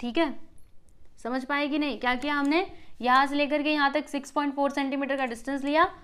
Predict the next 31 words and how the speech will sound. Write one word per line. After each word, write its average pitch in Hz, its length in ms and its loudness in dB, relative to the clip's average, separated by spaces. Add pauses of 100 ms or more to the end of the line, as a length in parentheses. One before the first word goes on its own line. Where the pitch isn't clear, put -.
(200)
और 277 160 8
हमने 277 240 0
ये 277 140 -2
लाइन 247 240 -2
खींच 240 220 -8
दी, 311 220 0 (180)
ये 254 120 -2
हो 294 140 0
जाएगा 254 320 0
हमारा 233 380 0
पॉइंट 254 440 0 (260)
आर, 202 160 -2 (300)
ठीक 247 160 -4
है। 349 140 0 (500)
फिर 311 140 0
क्या 339 180 6
करना 330 260 4
है? 330 140 2
तो 311 100 -2
हमें 302 200 2
टेंजेंट्स 294 480 -2
ड्रॉ 294 160 0
करने 285 260 -4
हैं। 285 160 -4
तो 277 80 -2
इसके 269 280 -2
लिए 311 100 -2
हमें 294 220 -2
क्या 294 160 0
करना 294 280 0
पड़ेगा? 302 360 2